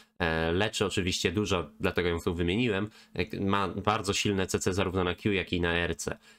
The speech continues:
Jeżeli chodzi o Sorakę, Soraka ma tylko dwie rzeczy. E, pierwsza to heal,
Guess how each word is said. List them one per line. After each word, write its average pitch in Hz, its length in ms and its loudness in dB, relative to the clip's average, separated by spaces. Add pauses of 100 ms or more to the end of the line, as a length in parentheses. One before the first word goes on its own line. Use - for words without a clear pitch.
(120)
Jeżeli 113 220 0
chodzi 139 180 0
o 131 60 -2
Sorakę, 131 600 0
Soraka 113 440 0
ma 104 120 0
tylko 104 420 0
dwie 104 400 0
rzeczy. 87 540 0 (240)
E, 85 520 0 (240)
pierwsza 127 360 0
to 107 120 -2
heal, 127 420 0